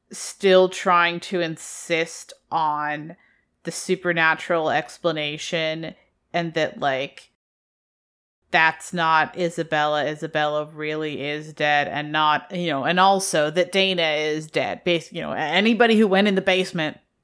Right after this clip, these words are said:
they're dead. They're ghosts. They're trying to trick you.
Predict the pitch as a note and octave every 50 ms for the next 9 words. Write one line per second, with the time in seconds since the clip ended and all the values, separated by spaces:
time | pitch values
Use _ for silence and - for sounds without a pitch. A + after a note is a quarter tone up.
0 | _ - E3 E3 E3+ E3+ E3 D#3+ D3+ D#3+ D3+ C#3 C3+ C3 C3+ D3 D3 D3 D3 C#3
1 | C#3+ _ - - C#3+ C3 C3 C3 - - - B2+ C3+ - D3+ C#3 C3+ B2+ - -
2 | - C3+ - - - C#2+ D#2